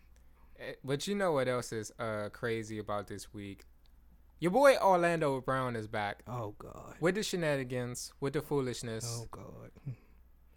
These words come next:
Speaker 1: This
Speaker 2: What?
Speaker 1: man, this time, right? And this is the first time you hearing it.
Speaker 2: Yeah, this is the first time I'm hearing about this.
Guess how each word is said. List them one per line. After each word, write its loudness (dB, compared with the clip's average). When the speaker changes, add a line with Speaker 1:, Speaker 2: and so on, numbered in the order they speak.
Speaker 1:
This 2
Speaker 2:
What? -6
Speaker 1:
man, 0
this 4
time, 0
right? 2
And -2
this 4
is -2
the 4
first 4
time 2
you -2
hearing 0
it. -8
Speaker 2:
Yeah, 6
this 6
is -2
the 6
first 8
time 4
I'm 2
hearing 4
about -6
this. -16